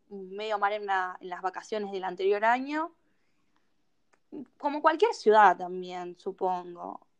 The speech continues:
Pero bueno, París es, es un poquito un mundo y lo, lo vamos a ir <laughs> desvelando capítulo a capítulo, eh, en lo que vayamos hablando. Pero bueno, eh,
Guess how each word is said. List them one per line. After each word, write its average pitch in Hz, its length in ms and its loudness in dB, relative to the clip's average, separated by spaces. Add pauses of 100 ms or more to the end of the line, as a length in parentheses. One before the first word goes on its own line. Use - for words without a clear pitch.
Pero 214 180 -2
bueno, 202 520 -2
París 294 380 -6 (140)
es, 214 180 -8 (220)
es - 220 -6
un 208 140 -2
poquito 196 360 -2
un 208 120 -2
mundo 240 500 4
y 196 120 -4
lo, 196 300 0
lo 196 200 -4
vamos 208 300 -4
a 202 40 -2
ir 208 140 0
<laughs> - 20 -6
desvelando 208 600 0
capítulo 208 420 -4
a 190 60 -2
capítulo, 202 560 -6 (720)
eh, 190 260 -6 (1120)
en 185 140 -12
lo 175 120 -10
que 185 80 -4
vayamos 185 480 -2
hablando. 175 440 0 (600)
Pero 226 220 6
bueno, 247 320 -2 (420)
eh, 180 540 -10